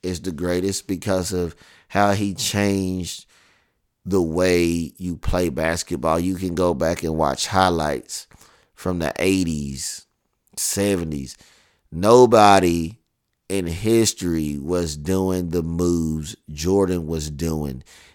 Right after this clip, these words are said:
Even somebody like Dominique Wilkins, who was a power dunker, I mean, he was tenacious at the rim. He was a, you, you, you watch some Dominique Dun-, Wilkins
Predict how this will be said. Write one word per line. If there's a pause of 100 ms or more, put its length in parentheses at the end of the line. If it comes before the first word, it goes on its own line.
(140)
Even
somebody
like
Dominique
Wilkins,
who
was
a
power
dunker,
I
mean,
he
was
tenacious
at
the
rim.
He
was
a, (840)
you,
you,
you
watch
some
Dominique
Dun-, (380)
Wilkins